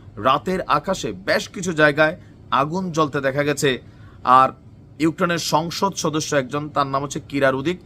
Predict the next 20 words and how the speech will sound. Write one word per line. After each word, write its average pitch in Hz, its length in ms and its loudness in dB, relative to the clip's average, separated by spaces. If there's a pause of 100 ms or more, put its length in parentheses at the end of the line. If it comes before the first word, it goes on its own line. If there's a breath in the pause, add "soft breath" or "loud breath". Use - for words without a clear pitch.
(300 loud breath)
তিনি 139 120 2
বলছেন 196 380 0
সারা 165 340 4
রাত 170 180 2 (600)
নিজের 160 460 2
বাড়ির 170 340 4
সিঁড়ির 147 440 -2
নিচেই 147 360 0
তিনি 139 220 -6
লুকিয়েছিলেন। 139 640 0 (360 loud breath)
আর 127 200 4 (140)
এই 202 320 0
অভিজ্ঞতা 165 560 -2 (120)
এতটাই 190 420 -2
ভয়ঙ্কর 139 520 -2
ছিল, 165 320 -2
যেন 127 260 -2 (380 loud breath)
প্রলয় 165 540 4
নেমে 127 260 -4
এসেছে, 131 420 -2